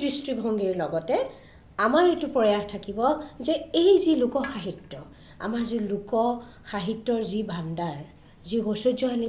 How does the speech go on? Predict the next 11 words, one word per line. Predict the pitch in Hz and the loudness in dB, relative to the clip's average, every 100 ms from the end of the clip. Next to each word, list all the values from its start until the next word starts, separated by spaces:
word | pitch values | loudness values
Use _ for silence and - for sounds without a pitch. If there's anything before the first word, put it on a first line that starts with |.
| 170 | -4
ভাণ্ডাৰ, | 165 151 143 - - - - - - | -6 -6 -10 -12 -16 -20 -20 -16 2
সেই | 339 359 233 | 6 6 4
ভাণ্ডাৰৰ | 214 226 254 254 | 0 2 4 4
লগত | 254 240 | 2 0
আমি | 233 214 | 0 0
আপোনালোকক | 214 208 208 | -2 -4 0
পৰিচয় | 220 240 277 269 | 0 2 0 0
কৰাই | 262 254 233 | 2 2 2
দিম | 262 269 - - - - 214 | 0 -2 -10 -18 -20 -6 0
আৰু | 233 233 226 | 4 2 0
তাৰ | 190 | -4